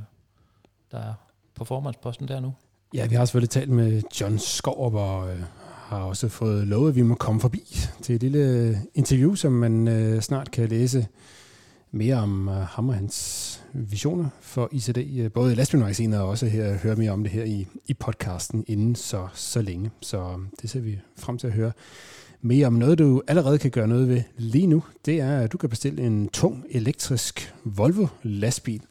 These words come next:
Speaker 2: Øh, Volvo har jo, øh, været de første til at lancere sådan et rimelig komplet program af el-lastbiler.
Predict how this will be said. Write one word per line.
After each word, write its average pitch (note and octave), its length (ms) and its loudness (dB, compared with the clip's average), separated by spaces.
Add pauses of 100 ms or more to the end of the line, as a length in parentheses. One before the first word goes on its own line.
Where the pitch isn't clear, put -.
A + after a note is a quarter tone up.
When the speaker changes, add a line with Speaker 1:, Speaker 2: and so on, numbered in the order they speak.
(840)
Speaker 2:
Øh, G2 460 -4
Volvo A#2+ 260 0
har G2 160 -2
jo, G2 220 -2
øh, F#2+ 340 -6
været G2 400 -2 (400)
de - 40 -8
første D3 320 0
til C#3+ 160 -2
at A#2+ 220 0
lancere A#2 340 0
sådan B2+ 100 2
et A#2 60 0
rimelig C#3 340 2
komplet B2 380 -2
program B2+ 500 -6
af G#2+ 480 -2
el-lastbiler. A2+ 1040 -4